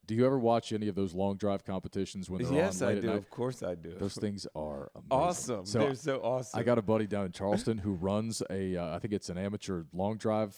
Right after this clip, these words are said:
Speaker 1: circuit that he, like, he
Speaker 2: It's
Speaker 1: just started.
Speaker 2: hilarious to watch people, like,
Speaker 1: Dude, some of those
Speaker 2: be,
Speaker 1: guys.
Speaker 2: be a long driver.
Speaker 1: It
Speaker 2: That's
Speaker 1: is.
Speaker 2: what they do.
Speaker 1: It's amazing to
Speaker 2: And
Speaker 1: watch.
Speaker 2: now they, now they, they can't use the extended clubs anymore, so you have to use a normal size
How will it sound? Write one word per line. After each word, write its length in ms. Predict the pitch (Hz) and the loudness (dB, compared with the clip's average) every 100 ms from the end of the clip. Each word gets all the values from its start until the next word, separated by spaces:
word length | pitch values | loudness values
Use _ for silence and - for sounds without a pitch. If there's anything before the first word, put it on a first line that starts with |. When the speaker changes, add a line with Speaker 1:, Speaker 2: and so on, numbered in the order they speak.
| - - | -18 -8
Speaker 1:
circuit 380 | - 113 117 - | 0 0 0 -2
that 100 | 98 | -2
he, 140 | 85 | -4
like, 160 | 87 - | -6 -2
he 60 | |
Speaker 2:
It's 120 | 104 | 4
Speaker 1:
just 160 | 220 - | 4 4
started. 160 | 247 107 | 4 6
Speaker 2:
hilarious 380 | 127 185 185 | 6 6 2
to 100 | - | 0
watch 340 | 143 127 127 - | 2 2 0 -2
people, 320 | 127 113 110 | -4 -2 -2
like, 280 | 107 113 101 | 0 0 0
Speaker 1:
Dude, 140 | 123 104 | -2 0
some 180 | 123 | 2
of 60 | 175 | 4
those 120 | 143 | 4
Speaker 2:
be, 260 | 202 208 104 | 4 2 0
Speaker 1:
guys. 480 | - 104 - - 117 | -2 -6 -8 -8 0
Speaker 2:
be 240 | 175 185 - | 2 2 2
a 80 | 139 | 2
long 540 | 127 117 123 131 131 | 2 2 2 2 0
driver. 340 | 104 107 95 78 | 0 2 2 2
Speaker 1:
It 100 | 131 | 6
Speaker 2:
That's 240 | 151 139 101 | 8 8 6
Speaker 1:
is. 160 | 131 | 4
Speaker 2:
what 240 | 151 175 185 | 4 4 0
they 340 | 123 117 131 127 | -10 -2 0 0
do. 460 | 110 123 113 98 104 | -2 0 0 -2 -6
Speaker 1:
It's 180 | 110 - | -4 -2
amazing 480 | 123 85 101 - - | -4 -2 -4 -4 -8
to 100 | - | 0
Speaker 2:
And 140 | 170 | 2
Speaker 1:
watch. 60 | 165 | 2
Speaker 2:
now 300 | 165 196 185 | 0 0 -2
they, 460 | 135 147 147 139 - - | 0 0 0 -2 -8 -8
now 260 | 127 143 180 | -2 0 0
they, 240 | 165 151 | 0 0
they 160 | 123 135 | 0 -2
can't 300 | - 143 123 | -2 -2 -2
use 160 | 135 | -2
the 80 | 110 | 0
extended 440 | 107 - 120 113 104 | -2 -2 -2 -2 -2
clubs 280 | 120 123 104 | 0 0 -2
anymore, 280 | 101 95 92 | -6 -6 -6
so 100 | 113 | -2
you 20 | |
have 100 | 104 | -2
to 80 | - | -2
use 140 | 104 | -4
a 80 | 101 | -4
normal 400 | 104 110 110 104 | -2 -2 -2 -4
size 480 | - 104 98 92 85 | -4 -2 0 -2 -8